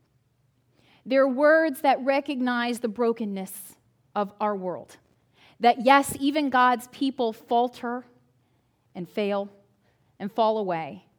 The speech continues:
And that once more, God recognized that the people had become almost too comfortable. And they had set aside God's ways for their own. And despite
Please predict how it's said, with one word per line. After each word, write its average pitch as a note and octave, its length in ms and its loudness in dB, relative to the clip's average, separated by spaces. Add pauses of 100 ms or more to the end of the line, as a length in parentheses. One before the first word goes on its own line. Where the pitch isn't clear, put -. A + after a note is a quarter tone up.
(600)
And A#3 160 0
that A#3+ 180 2
once D4 420 0
more, A#3 360 0
God A#3 360 2
recognized A3 840 -2
that G#3 160 -8
the G#3 80 -12
people B3+ 400 -4
had A3+ 220 -4
become A#3 320 -6
almost B3 360 -4
too C#4 140 -8
comfortable. F3+ 560 -12 (840)
And A#3 240 2
they A#3+ 220 2
had A#3 460 -2 (140)
set - 380 2
aside A#3+ 760 -2
God's A#3+ 380 2
ways A3+ 420 0
for G3+ 140 -8
their F#3+ 180 -6
own. D#3 260 -10 (960)
And A#3 200 0
despite - 880 -2